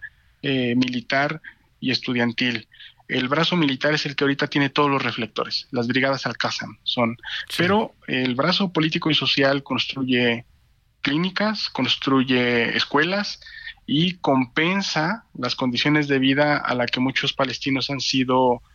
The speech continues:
Speaker 1: aventados por la ocupación
Speaker 2: Terribles,
Speaker 1: militar israelí.
Speaker 2: terribles.
Speaker 1: Esto explica a grandes rasgos el apoyo social que tiene Hamas dentro de un sector
Speaker 2: Ujú.
Speaker 1: palestino importante,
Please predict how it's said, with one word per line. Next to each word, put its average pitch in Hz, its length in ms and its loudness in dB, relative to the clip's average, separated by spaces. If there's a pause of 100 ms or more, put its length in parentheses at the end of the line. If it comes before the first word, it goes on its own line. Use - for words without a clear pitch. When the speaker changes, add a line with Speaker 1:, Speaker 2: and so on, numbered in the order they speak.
(140)
Speaker 1:
aventados 123 760 0
por 123 260 -2
la 117 80 0
ocupación 117 460 -2
Speaker 2:
Terribles, 123 300 -2
Speaker 1:
militar 117 280 -4
israelí. 147 40 -4
Speaker 2:
terribles. 123 680 -4 (180)
Speaker 1:
Esto 170 480 0
explica 151 540 -2
a - 20 0
grandes 135 400 0
rasgos 135 460 0
el 120 100 -2
apoyo 147 540 2
social 131 440 0
que 120 140 -6
tiene 131 340 0
Hamas 123 380 -2
dentro 113 320 -8
de 127 80 -2
un 131 80 0
sector 110 320 -2
Speaker 2:
Ujú. 107 80 -2
Speaker 1:
palestino 131 420 0
importante, 131 720 0